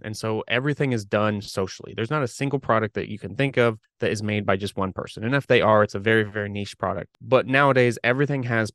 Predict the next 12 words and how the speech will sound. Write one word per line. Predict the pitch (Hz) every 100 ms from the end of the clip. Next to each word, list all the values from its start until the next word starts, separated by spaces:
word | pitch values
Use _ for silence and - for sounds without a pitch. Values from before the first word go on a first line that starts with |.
| _ _ _ _ -
passed | - 113 -
through | - 104 104 _
multiple | 110 104 - 98
hands. | 131 151 147 123
I |
mean, | 117
my | 123 139
book | 135 135 - _ -
is | 107 104
printed | - 151 135
by | 123 120
somebody, | 139 127 120 120 117